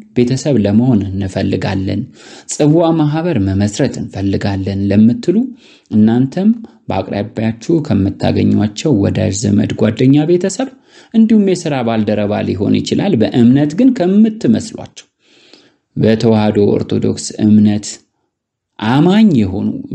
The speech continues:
የልምድ ተመላላሽ ያልሆኑ መስዋዕታቸውን የማይቀላቅሉ ከነሱ ጋር አብራችሁ ሆናችሁ እናንተ እውነትን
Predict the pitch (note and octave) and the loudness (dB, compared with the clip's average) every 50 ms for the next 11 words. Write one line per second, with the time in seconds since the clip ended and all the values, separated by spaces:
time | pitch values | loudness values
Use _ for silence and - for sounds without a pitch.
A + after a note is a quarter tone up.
0 | A2 G#2 A2+ A#2+ B2 C3 C#3+ D3+ E3+ F#3 F#3 D#3+ F3+ F3 F3 E3+ E3+ F3 E3+ F3 | -6 -4 -2 0 2 2 2 2 2 2 2 2 2 0 0 -2 0 0 0 0
1 | E3+ E3+ F3 F3+ F#3+ G#3 F#3+ D3+ - - G2+ G2+ G#2 G#2+ A2 G#2+ G2 G#2 G2+ G2+ | -2 -2 -2 -2 -2 -2 -4 -4 -4 -4 -4 -2 -2 0 0 0 2 2 2 2
2 | G2 - - - - - _ _ _ _ - _ _ _ _ _ _ - A#2+ C#3+ | 2 0 -2 -6 -10 -16 _ _ _ _ -20 _ _ _ _ _ _ 0 2 2
3 | E3 E3 - F3 F3+ F#3+ F3 F3 F3+ F3+ F#3 F3+ F3+ - F#3+ F#3 F3+ E3 C3+ A#2+ | 2 0 0 0 0 0 0 0 -2 -2 -4 -4 -2 0 2 2 4 4 4 4
4 | B2+ C3 B2+ B2+ A#2+ A2+ G#2+ G#2 - - E2+ - - - _ - - _ - - | 4 4 4 4 2 0 -2 -4 -6 -8 -8 -8 -10 -12 _ -20 -20 _ -20 -20
5 | _ - C3+ C#3 D3+ D#3 D#3 D3+ D3 - - - G#2 G2 A2+ G2 - - G2+ A#2 | _ -2 0 2 2 4 2 2 0 -2 -4 -4 -4 -4 -4 -8 -10 -8 -6 -4
6 | A#2+ G#2+ - G#2 G2 G#2 - - - F#2+ G2 G2+ G2+ G2 G2 - - - B2 A2 | -4 -2 -2 -4 -4 -6 -10 -12 -10 -8 -4 -4 -2 -2 -2 -2 0 0 2 2
7 | A2+ G2+ G2+ G2+ G#2 G2+ G#2+ A2 - - G#2+ | 2 2 0 -2 0 0 0 0 0 -4 -6